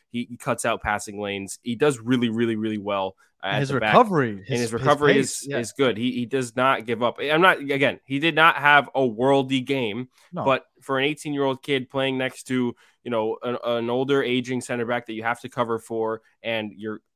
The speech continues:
Speaker 1: going up with the, with the wing back, so there's a lot of space on, space on both sides of you, a hundred percent, it was great.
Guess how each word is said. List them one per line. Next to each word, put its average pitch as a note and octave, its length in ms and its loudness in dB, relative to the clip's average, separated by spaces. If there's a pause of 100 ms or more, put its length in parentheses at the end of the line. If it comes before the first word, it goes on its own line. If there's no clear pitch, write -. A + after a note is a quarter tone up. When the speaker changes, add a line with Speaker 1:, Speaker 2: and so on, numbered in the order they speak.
Speaker 1:
going A#2 260 0
up A2+ 220 -4
with A2+ 220 -8
the, A2 120 -8
with A2+ 160 -12
the A2+ 80 -8
wing B2+ 220 -2
back, G#2+ 240 -4
so A#2 100 -8
there's G#2+ 140 -6
a G#2 40 -8
lot A#2 160 -2
of A#2 60 -6
space A#2+ 260 -6
on, A2 240 -6 (320)
space C3 240 -6
on A2+ 80 -6
both A2 160 -4
sides B2 260 2
of G#2 60 -8
you, G2+ 240 -8 (320)
a - 40 -20
hundred A#2+ 220 -4
percent, A2+ 460 -2 (160)
it A2+ 40 -6
was G#2+ 120 -6
great. A2 320 -2